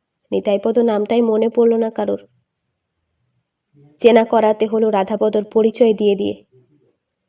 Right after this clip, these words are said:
কিন্তু রাধাপদর নামটাও যেন আর এখন কারো সহ্য হলো না।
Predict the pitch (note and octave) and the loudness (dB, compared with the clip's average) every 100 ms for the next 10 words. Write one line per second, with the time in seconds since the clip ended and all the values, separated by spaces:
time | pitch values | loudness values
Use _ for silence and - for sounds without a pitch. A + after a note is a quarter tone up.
0 | _ _ _ C4+ C4+ D4+ B3 A#3+ C#4+ D4+ | _ _ _ -2 2 2 2 2 2 4
1 | D#4 C#4 A3+ A#3 C#4 C#4+ C#4+ C#4+ D4 C#4 | 4 4 2 2 2 4 2 4 2 0
2 | C#4 _ _ - A#3+ C#4 C#4+ C#4+ C#4 C4+ | -8 _ _ -4 0 0 2 0 2 -2
3 | C4 C#4+ B3 F#3+ F#3+ G3 | 0 0 0 -2 -4 -8